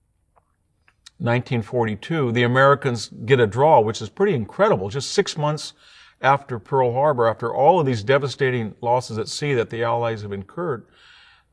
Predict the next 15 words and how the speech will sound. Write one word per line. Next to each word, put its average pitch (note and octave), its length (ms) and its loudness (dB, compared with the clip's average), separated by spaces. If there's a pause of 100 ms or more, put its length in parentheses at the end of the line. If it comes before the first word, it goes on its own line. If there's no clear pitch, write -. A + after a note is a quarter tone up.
(580)
they C3 220 2
sink E3+ 380 2
a B2 260 2
Japanese C3+ 580 -2
carrier B2+ 340 2
and A#2+ 100 0
they A2+ 140 0
damage B2+ 640 0
another B2 400 0
Japanese G2 580 -6
carrier, G2 300 -8
the G2 60 -10
Sokaku. A2 720 -10 (680)
And C3 240 -2
then D3 420 4